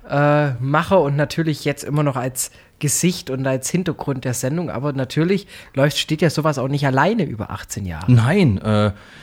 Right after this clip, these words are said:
Speaker 2: ich meine, ich mach's jetzt relativ lange schon alleine, aber mir fehlt schon auch jemand, der mit mir das gemeinsam macht. Aber jemanden zu finden, ist nicht so einfach. Also es waren auch meistens Freunde,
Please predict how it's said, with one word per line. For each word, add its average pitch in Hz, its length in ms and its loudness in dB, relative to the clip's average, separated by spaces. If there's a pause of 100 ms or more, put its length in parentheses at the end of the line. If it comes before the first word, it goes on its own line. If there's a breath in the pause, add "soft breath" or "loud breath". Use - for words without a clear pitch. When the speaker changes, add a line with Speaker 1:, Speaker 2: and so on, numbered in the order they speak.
(360 loud breath)
Speaker 2:
ich 110 100 0
meine, 131 120 6
ich 135 60 4
mach's 151 160 6
jetzt 123 160 2
relativ 131 560 2
lange 117 420 0
schon 104 200 0
alleine, 101 640 2 (340 soft breath)
aber 101 360 0
mir 110 240 4
fehlt 117 340 0
schon 113 220 2
auch 92 240 0 (180)
jemand, 92 440 2
der 90 180 0
mit 104 240 0
mir 110 300 4
das 92 160 -2
gemeinsam 92 480 -2
macht. 85 180 -6
Aber 85 220 -6 (340)
jemanden 123 420 0
zu 107 120 -4
finden, 131 220 0
ist 95 120 -2
nicht 110 140 -2
so 123 100 -2
einfach. 113 380 -4
Also 80 180 -8
es 87 100 -6
waren 113 160 4
auch 95 220 -4 (340)
meistens 92 480 -4
Freunde, 98 580 0